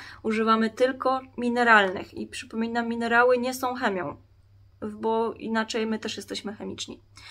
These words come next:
No i dobrze. No i ze względu na to, że producent jak krowie na rowie nam tutaj pierdzielnął napis, ile tego N P K mamy, to na tej podstawie możemy powolutku przechodzić do tego E C, które to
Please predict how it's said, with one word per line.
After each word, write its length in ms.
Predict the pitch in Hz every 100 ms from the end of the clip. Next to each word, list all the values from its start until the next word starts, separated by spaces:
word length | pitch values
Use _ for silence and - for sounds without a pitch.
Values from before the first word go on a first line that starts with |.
| - -
No 60 | 285
i 80 | 349
dobrze. 320 | 403 - - - - -
No 80 | 320
i 100 | 427
ze 100 | 392
względu 360 | 320 370 339
na 160 | 262 285
to, 160 | 294 277
że 400 | 262 247 240 - - 254
producent 640 | 254 247 285 262 240 247
jak 280 | 214 214 -
krowie 280 | 254 277 240
na 120 | 202
rowie 300 | 233 233 208
nam 180 | 196 196
tutaj 320 | 202 196 170
pierdzielnął 760 | - 196 190 190 226 226 196
napis, 380 | 202 214 220 - - -
ile 220 | - 285 269
tego 280 | 233 233
N 120 | 220 208
P 140 | 196
K 160 | 196 175
mamy, 400 | 196 269 269 269 -
to 140 | - 208
na 140 | 220
tej 140 | 240 220
podstawie 460 | 190 - 240 247
możemy 360 | 220 202 214 202
powolutku 600 | - 196 202 247 - 254
przechodzić 520 | - 208 208 214 202
do 120 | 196
tego 300 | 202 190 -
E 80 | 247
C, 260 | - 294 - - - - - _ _ _ -
które 360 | - 285 277
to 280 | - 196 208